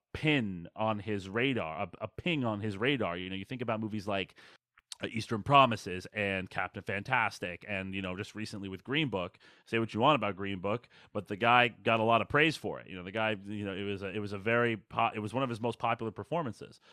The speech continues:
And, like, that goes with a lot of the casting. So many of the casting choices in this movie,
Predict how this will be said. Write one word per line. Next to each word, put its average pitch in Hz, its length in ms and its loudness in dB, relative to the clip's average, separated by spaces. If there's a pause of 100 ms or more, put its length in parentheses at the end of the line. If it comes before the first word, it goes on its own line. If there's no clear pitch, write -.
(340)
And, 135 260 4
like, 127 220 8 (160)
that 147 220 6
goes 180 180 4
with 160 160 2
a 135 40 4
lot 123 300 6
of 113 120 0
the 110 80 -6
casting. 131 640 0 (360)
So 160 300 4
many 170 340 4
of 117 120 4
the 110 80 -2
casting 135 440 0
choices 104 400 -4
in 104 100 -4
this 98 200 -6
movie, 107 520 -2